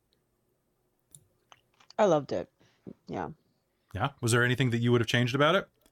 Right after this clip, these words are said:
Speaker 2: I mean, besides <laughs> using, using your hammer instead?
Speaker 1: N-, that's the part I loved about it. That was, I mean, you improvising, because I did not have any of the very useful spells that it thought I might have. <laughs>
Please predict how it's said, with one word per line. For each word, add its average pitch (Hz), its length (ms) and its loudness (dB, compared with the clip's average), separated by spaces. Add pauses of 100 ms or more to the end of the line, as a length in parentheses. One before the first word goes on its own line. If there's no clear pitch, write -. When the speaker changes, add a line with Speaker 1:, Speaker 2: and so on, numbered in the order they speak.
(480)
Speaker 2:
I 131 60 4
mean, 135 100 4
besides 123 480 2
<laughs> - 0 -
using, 123 340 2
using 185 400 4
your 151 180 0
hammer 165 320 4
instead? 143 500 2 (1160)
Speaker 1:
N-, 262 100 -4 (100)
that's 208 300 0
the 330 100 -2
part 160 180 0
I 131 60 -2
loved 175 300 0
about 113 200 0
it. 85 320 -8
That 214 140 6
was, 185 240 0 (120)
I 185 60 2
mean, 143 540 -6 (240)
you 160 600 2
improvising, 131 640 -2
because 135 440 -8 (340)
I 139 100 0
did 131 180 -6
not 170 220 2
have 135 280 2 (200)
any 175 260 4
of 143 160 -2
the 151 220 2
very 170 340 2
useful 202 340 -2
spells 196 420 0
that 135 140 0
it - 80 -2
thought 156 160 2
I 160 80 0
might 185 200 -2
have. - 200 -8 (680)
<laughs> 302 260 4